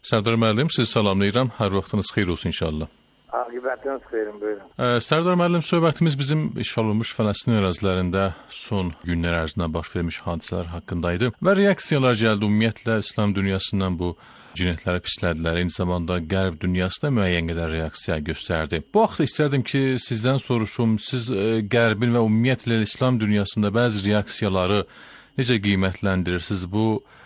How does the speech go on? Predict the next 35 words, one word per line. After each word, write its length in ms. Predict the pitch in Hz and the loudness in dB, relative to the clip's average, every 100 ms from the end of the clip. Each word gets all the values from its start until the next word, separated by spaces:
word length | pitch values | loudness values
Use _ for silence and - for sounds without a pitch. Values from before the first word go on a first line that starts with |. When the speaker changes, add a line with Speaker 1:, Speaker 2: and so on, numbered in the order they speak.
| - 98 | -6 0
Speaker 1:
reaksiyalar, 720 | 101 104 - 113 98 101 98 | 2 2 0 -2 2 2 0
ə, 300 | - 107 95 92 95 | -2 -2 0 0 2
nə 140 | 104 | 2
qədər 240 | 101 101 95 | 2 0 -2
təsirli 640 | - 98 92 - 101 90 107 | -2 -2 -2 -2 -2 0 0
oldu, 460 | 110 95 87 92 92 | 0 0 0 -2 0
yetərincə 640 | 90 - 98 98 185 107 | -2 -2 0 2 2 2
Speaker 2:
Mənə 60 | 98 | 2
Speaker 1:
idimi? 260 | 87 87 82 | 2 2 0
Speaker 2:
gəlir 100 | 82 - | -4 -4
ki, 140 | 156 - 143 | -4 -4 -4
bu 100 | 139 | -2
reaksiyalar 680 | 135 139 - 139 127 131 120 | 0 -2 -2 -2 0 0 0
baş 240 | 127 - | -2 -2
verən 320 | 120 120 123 | -2 0 -2
hadisələrə 640 | 120 123 - 123 120 131 151 | -2 -4 -4 -6 -2 0 0
adekvat 500 | 123 117 - 127 - | -2 -4 -4 -6 -4
deyil, 300 | 117 101 82 73 - _ _ _ - | -4 -4 -4 -10 -20 _ _ _ -2
uyğun 380 | 127 127 135 127 | 0 2 0 -2
Speaker 1:
Aha. 40 | 117 | 0
Speaker 2:
deyil. 240 | 117 95 104 | 0 0 0
Yəni, 260 | 120 123 117 - - | 2 4 0 -2 -8
bu 100 | 127 | -2
gün 240 | 127 120 | -2 -2
bütün 240 | - 131 120 | -4 -6 -2
dünya 240 | 117 123 117 | 0 0 2
dövlətləri 640 | 113 110 110 - 113 110 | 0 0 -2 0 0 0
qırx 240 | 117 120 120 | -2 0 0
yeddinci 380 | 120 117 123 | 0 0 0
ildə 180 | 117 120 120 - - | 2 2 2 -4 -2
B 160 | 120 | 0
M 80 | 117 - | 0 -2
T-nin 240 | 120 127 - | 0 0 2
Fələstinlə 560 | 120 117 - 123 120 113 | 2 2 0 -2 0 2
bağlı 300 | 117 110 113 | 2 2 0